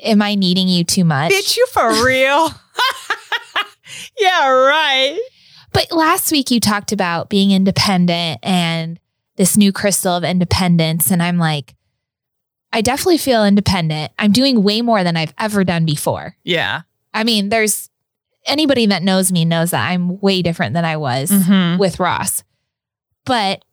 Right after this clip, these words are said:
Speaker 2: And I don't know that side of you.
Speaker 1: I also am, will fully admit that I like needing somebody to be beside me. And it's not necessarily a,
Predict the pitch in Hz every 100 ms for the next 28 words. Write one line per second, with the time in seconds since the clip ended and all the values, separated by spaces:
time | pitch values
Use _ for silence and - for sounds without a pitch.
0 | _ - 196 208 170 202 196 - - -
1 | - 127 165 _ _ _ 254 277 294 403
2 | 508 453 302 269 240 240 269 - 302 349
3 | 349 339 349 - 175 185 240 302 370 -
4 | _ _ _ _ _ _ _ _ _ _
5 | 240 220 220 - 240 349 277 202 233 185
6 | 135 175 240 _ _ _ _ - 277 262
7 | 254 - - 392 381 156 - 202 _ _
8 | _ _ _ _ _ - 330 370 403 403
9 | 339 320 - 311 302 233 226 208 - 202
10 | 196 196